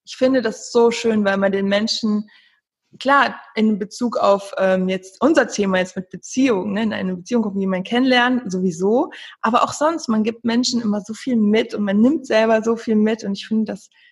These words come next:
so, so schön und, ähm, ich hab das auch ab und zu mal, zum Beispiel in Köln, wenn mich ein, ähm, ein Mann anspricht und einfach irgendwie sagt, „Hey, du bist mir grad aufgefallen.“ Und was ich dann immer mache, ist, dass ich mega,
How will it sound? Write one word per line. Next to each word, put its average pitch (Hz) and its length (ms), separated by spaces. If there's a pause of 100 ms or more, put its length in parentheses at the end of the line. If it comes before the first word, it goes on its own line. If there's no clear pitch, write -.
(120)
so, 269 400
so 233 180
schön 226 600
und, 202 300 (480)
ähm, 202 460 (360)
ich - 160
hab 240 100
das - 200
auch 220 360 (220)
ab 196 200
und 233 120
zu 247 180
mal, 254 380
zum 254 140
Beispiel 233 200
in 226 60
Köln, 240 340
wenn 202 140
mich 202 200
ein, 202 260
ähm, 185 640 (140)
ein 196 100
Mann 214 200
anspricht 233 680
und 202 140
einfach 208 260
irgendwie 202 220
sagt, 196 220
„Hey, 214 200
du 202 60
bist 190 140
mir 202 60
grad 196 220
aufgefallen.“ 190 680
Und 185 140 (720)
was 214 240
ich - 80
dann 214 240
immer 269 340
mache, 220 380
ist, 196 320
dass - 200
ich - 360
mega, 208 600